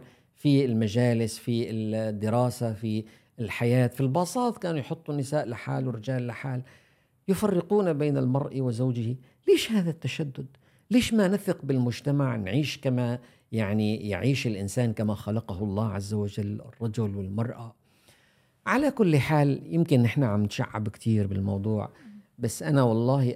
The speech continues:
أشعر بالخوف من الله عز وجل عندما، يعني، نطالب بأنه نلعن المرأة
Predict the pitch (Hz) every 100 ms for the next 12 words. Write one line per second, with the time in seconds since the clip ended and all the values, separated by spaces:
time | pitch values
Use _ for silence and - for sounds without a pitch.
0 | - 139 - 135 131 - _ _ 120 107
1 | - 143 117 120 110 98 98 131 104 98
2 | 101 98 98 95 110 - 127 127 110 113
3 | 120 131 - _ _ 113 110 107 107 107
4 | 113 110 139 139 139 131 113 98 104 104
5 | 190 147 101 135 156 - _ _ _ 123
6 | 117 113 104 123